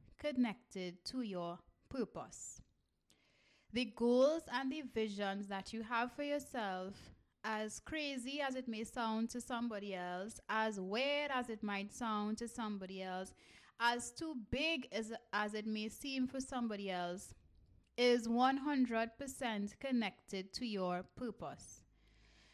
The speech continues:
So if you feel as though you have not discovered what your purpose is, it's a huge chance that you have not started to properly,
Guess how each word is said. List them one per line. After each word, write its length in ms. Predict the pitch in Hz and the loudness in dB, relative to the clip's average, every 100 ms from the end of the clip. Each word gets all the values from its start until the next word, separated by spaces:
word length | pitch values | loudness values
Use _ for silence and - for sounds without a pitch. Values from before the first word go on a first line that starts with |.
| - | -4
So 100 | 285 | 4
if 180 | 277 269 | 4 6
you 220 | 254 330 | 4 4
feel 380 | 330 330 330 349 | 0 0 0 2
as 180 | 330 320 | 2 2
though 240 | 226 240 | 4 4
you 200 | 226 233 | 4 2
have 340 | 262 269 226 220 | 2 2 0 0
not 300 | 226 247 277 - - - - - - - - - | 0 0 -2 -6 -12 -12 -16 -18 -20 -20 -18 -2
discovered 720 | 233 233 - 285 233 233 254 | -2 0 2 2 4 2 2
what 340 | 226 220 - | 0 -2 -2
your 140 | 233 | -2
purpose 500 | 233 311 277 262 247 247 | -2 -4 -4 -2 -6 -6
is, 240 | 196 185 208 - - - - - - - - - | -6 -6 -8 -14 -20 -20 -20 -20 -20 -20 -16 -8
it's 100 | 220 | 0
a 100 | 254 | 0
huge 540 | 254 320 330 339 - | 2 2 2 2 -2
chance 680 | - 294 220 214 277 - - - - | -4 0 2 2 0 -2 -10 -12 -10
that 280 | 208 214 214 | 2 2 4
you 100 | 262 | 2
have 360 | 277 311 277 247 | 2 4 4 4
not 260 | 233 262 | 0 0
started 580 | - - 247 202 202 196 | -2 0 0 0 -4 -6
to 160 | - 233 | -6 -8
properly, 920 | - - 302 262 254 240 240 254 262 | -6 0 0 2 -2 -2 0 -2 -2